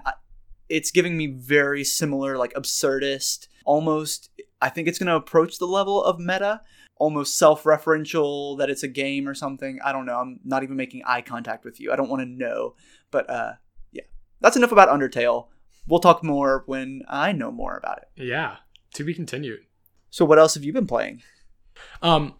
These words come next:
Speaker 2: so I've dipped my toes in a few other things. I think we should talk about The Hero, 'cause I spent not too much time, 'cause I haven't really been around a bunch of people to play Smash with,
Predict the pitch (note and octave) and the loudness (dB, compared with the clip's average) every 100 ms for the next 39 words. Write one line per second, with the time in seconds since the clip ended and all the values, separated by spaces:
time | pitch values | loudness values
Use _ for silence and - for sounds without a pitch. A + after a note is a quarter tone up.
0 | - A#3+ A3 A3 A#3 G3+ - D3 C#3 B2+ | -6 2 2 2 -2 -2 -2 -4 -4 -8
1 | - A#2 A2+ A2 A2 G#2+ C3+ - C#3+ C#3 | -6 -4 -6 -6 -8 -8 -12 -4 0 0
2 | - C#3+ - B2+ - A#2+ B2+ A#2 A2 A2+ | 0 -4 -4 -6 -6 -4 -2 -2 -2 -4
3 | A2+ A#2 A2 - C3 A2 G#2+ B2+ - _ | -4 -8 -12 -4 -4 -2 -4 -6 -8 _
4 | - - B2+ A#2+ C#3+ - E3+ C3+ A#2 - | -20 -4 -4 2 2 2 -2 -2 -6 -14
5 | - - G#3 D#4 B3 G3 E3+ D#3 - A#2 | -18 -2 4 4 4 0 0 -2 -2 -2
6 | A2 G#2+ - _ - D3+ C#3+ D#3 D3 B2+ | -2 -6 -10 _ 2 4 6 4 4 -6
7 | A#2+ C3+ B2+ G#2+ A#2+ A2+ G#2+ A2 G2 A2+ | -4 -2 -2 -4 -4 -4 -4 -6 -6 -6
8 | - A#2 A#2 A2+ A2+ G2+ A#2 G#2+ - A2+ | -6 -10 -10 -8 -8 -6 -6 -6 -8 -12
9 | G#2 | -12